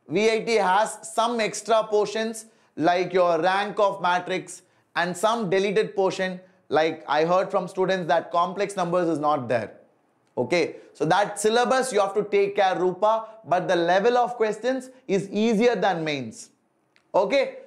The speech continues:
so Nandu, very good Nandu, absolutely right. So people, did you all get option B? So when I take L C M, I'll get what? One twenty-five X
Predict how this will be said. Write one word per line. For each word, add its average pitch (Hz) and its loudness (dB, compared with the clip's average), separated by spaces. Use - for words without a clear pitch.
so - 0
Nandu, 214 0
very 208 2
good 220 2
Nandu, 208 0
absolutely 208 0
right. 175 2
So 208 2
people, 247 0
did 202 0
you 240 2
all 254 2
get 247 0
option 226 0
B? 269 -2
So 202 2
when 202 2
I 214 2
take 247 0
L 214 0
C 247 -2
M, 233 0
I'll 220 2
get 202 0
what? 185 0
One 190 0
twenty-five 214 0
X - -4